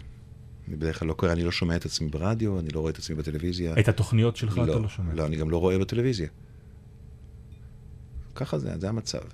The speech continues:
Speaker 2: מה זאת אומרת?
Speaker 1: "יש לך כדור?" אוקיי, לא, אני לא, אני לא. אני לא אוהב לשמוע את עצמי, ואני לא נוהג לראות את עצמי, ואני
Speaker 2: אתה
Speaker 1: לא
Speaker 2: יודע להסביר למה?
Speaker 1: אני בדרך כלל לא מרוצה.
Speaker 2: כשאתה רואה את זה, אתה לא מרוצה.
Speaker 1: ברור.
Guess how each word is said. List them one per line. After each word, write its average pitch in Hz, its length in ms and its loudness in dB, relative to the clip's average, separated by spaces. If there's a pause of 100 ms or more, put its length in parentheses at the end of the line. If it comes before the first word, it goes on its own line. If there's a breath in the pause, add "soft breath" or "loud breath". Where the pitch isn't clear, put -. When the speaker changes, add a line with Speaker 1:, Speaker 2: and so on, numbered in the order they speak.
(240)
Speaker 2:
מה 98 80 8
זאת 87 160 2
אומרת? 80 220 0 (420)
Speaker 1:
"יש - 100 -8
לך 76 160 -6
כדור?" 92 300 0 (1040)
אוקיי, 202 260 -4 (100)
לא, 175 260 10
אני 101 140 6
לא, 160 220 6
אני 95 140 4
לא. 98 180 6 (120)
אני 82 140 0
לא 90 80 6
אוהב 98 140 6
לשמוע 85 360 0
את 98 80 -4
עצמי, 113 320 0 (640 loud breath)
ואני 76 160 -6
לא 82 200 0
נוהג 82 340 2
לראות 82 340 0
את 98 80 -4
עצמי, 110 460 0 (400)
ואני 78 260 2
Speaker 2:
אתה 98 100 6
Speaker 1:
לא 98 40 8
Speaker 2:
יודע 90 100 8
להסביר 87 280 2
למה? 127 220 0 (1160 loud breath)
Speaker 1:
אני 85 200 0
בדרך 80 260 0
כלל 104 80 2
לא 101 80 4
מרוצה. 120 400 0 (920)
Speaker 2:
כשאתה 110 240 8
רואה 117 160 12
את 165 40 12
זה, 170 60 12
אתה 147 120 8
לא 127 80 10
מרוצה. 98 380 4
Speaker 1:
ברור. 82 360 2